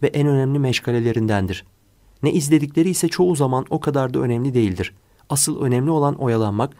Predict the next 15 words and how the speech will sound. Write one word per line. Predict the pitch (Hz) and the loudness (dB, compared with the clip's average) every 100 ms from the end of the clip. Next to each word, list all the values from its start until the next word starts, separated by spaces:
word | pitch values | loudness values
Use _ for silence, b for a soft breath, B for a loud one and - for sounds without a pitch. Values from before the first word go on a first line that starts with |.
| b b | b b
ve | 135 | 2
yaşadıkları | 131 139 135 135 151 | 2 0 -2 -2 -2
sıkıntılı | 156 - 135 127 147 | -2 -4 -4 -2 0
ortamdan | 151 147 131 120 127 139 b | 0 0 -2 0 -2 -4 b
kendilerince | - 123 123 127 147 127 127 B - | -4 -2 2 2 2 2 0 B -2
biraz | 160 156 139 | 0 2 2
olsun | 127 135 117 | 2 0 -4
uzaklaşabilmektir. | 117 113 117 107 127 107 101 92 95 - _ _ _ _ _ _ - | -2 -2 -2 -4 -2 -2 -2 -4 -8 -10 _ _ _ _ _ _ -4
Gün | 131 185 | 0 2
boyu | 160 139 147 | 2 2 0
her | 131 135 | 0 2
ne | 170 | 2
iş | 160 147 | 2 0
yaparlarsa | 139 160 160 151 139 135 | 0 0 2 0 -2 -2
yapsınlar | 117 - 107 107 117 | -2 -2 -2 -2 -4